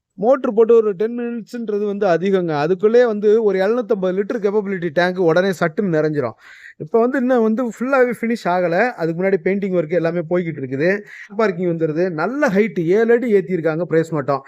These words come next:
மேக்ஸிமம் வந்து பாத்தீங்கன்னா, ஒரு அஞ்சு அடி வரைக்கும் ஏத்துவாங்க. ஆனா ஏழு அடி ஏத்தி கொண்டு வர்றதுன்றது நல்ல ஹைட்டா இருக்குங்க.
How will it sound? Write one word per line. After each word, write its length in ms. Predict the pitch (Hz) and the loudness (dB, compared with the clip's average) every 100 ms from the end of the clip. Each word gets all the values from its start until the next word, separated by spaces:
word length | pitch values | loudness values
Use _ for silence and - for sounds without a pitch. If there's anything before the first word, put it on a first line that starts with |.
| - - - | -20 -8 -2
மேக்ஸிமம் 520 | 180 - 269 294 240 | -2 -2 -2 0 0
வந்து 100 | 226 | 0
பாத்தீங்கன்னா, 400 | 226 220 220 233 | 0 0 -2 0
ஒரு 160 | 214 | 0
அஞ்சு 380 | 175 190 247 254 | 0 -4 -4 2
அடி 180 | 226 262 | 2 2
வரைக்கும் 340 | 226 202 208 | 2 0 -2
ஏத்துவாங்க. 640 | 202 175 170 156 135 123 165 | -2 -2 -2 -2 -2 -2 -4
ஆனா 280 | 175 160 165 | -4 -6 -8
ஏழு 380 | 139 156 196 175 | -6 -4 -2 -4
அடி 200 | 170 170 | -6 -4
ஏத்தி 300 | 165 165 139 | -6 -6 -6
கொண்டு 260 | 147 147 | 0 2
வர்றதுன்றது 520 | 143 127 123 120 135 | 2 0 -4 -4 -4
நல்ல 420 | 170 147 208 247 233 | -4 -8 -6 -4 -4
ஹைட்டா 380 | 160 160 160 | -4 -2 0
இருக்குங்க. 460 | 143 123 131 127 | 0 -2 -4 -4